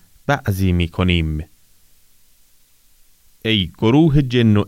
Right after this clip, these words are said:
انس، آیا پیغمبرانی از خودتان برای شما نیامدند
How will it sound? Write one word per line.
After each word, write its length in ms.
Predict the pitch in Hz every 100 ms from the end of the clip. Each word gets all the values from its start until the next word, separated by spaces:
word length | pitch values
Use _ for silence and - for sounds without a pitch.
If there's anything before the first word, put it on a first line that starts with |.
| -
انس، 600 | 101 87 82 80 - - - _ _ _ _ _ _ _ -
آیا 640 | 104 104 95 95 92 85 - _ _ - -
پیغمبرانی 1120 | 107 104 92 104 98 95 104 135 127 113 110 -
از 220 | 110 98
خودتان 840 | 98 - 170 139 - 113 104 92 - - _ _
برای 480 | 101 98 127 117 98
شما 540 | 95 - 95 104 120 101
نیامدند 1120 | 92 107 151 143 107 98 98 92 87 85